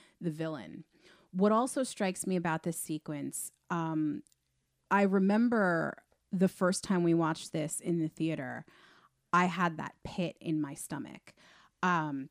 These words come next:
because Mantis is just crying so hard, and she's so desperate for Peter to come and help her because she can't take her hand off of Rocket. But upon the rewatch, I started to wonder,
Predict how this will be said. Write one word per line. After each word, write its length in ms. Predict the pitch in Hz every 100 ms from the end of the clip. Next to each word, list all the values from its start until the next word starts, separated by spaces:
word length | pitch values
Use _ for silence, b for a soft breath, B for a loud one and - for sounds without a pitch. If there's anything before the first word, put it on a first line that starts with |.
| _
because 320 | 185 - 180
Mantis 480 | 185 196 214 185 -
is 100 | 160
just 240 | - 156
crying 460 | - 175 160 147 147
so 760 | - - - 190 180 180 170 160
hard, 500 | - 151 117 82 - -
and 200 | 180 170
she's 300 | - - 170
so 500 | - - - 202 202
desperate 680 | 185 180 - - 160 147 - _
for 200 | - 190
Peter 540 | 156 - 180 170 160
to 120 | 151 185
come 240 | - 170
and 80 | 160
help 260 | - 180
her 120 | - 156
because 260 | 160 165
she 140 | - 175
can't 220 | 202 180
take 180 | 180 170
her 320 | 165 156 - _ -
hand 280 | - 180 160
off 180 | 147 147
of 120 | 151
Rocket. 480 | 160 175 160 - - B B B B -
But 300 | 202 175 - _ _ _ _ _ _ - - _ _ _
upon 360 | 214 196 220 208
the 80 | 185
rewatch, 480 | 214 240 214 196
I 100 | 202
started 420 | 185 - 190 180 175
to 120 | 190
wonder, 480 | 170 175 165 160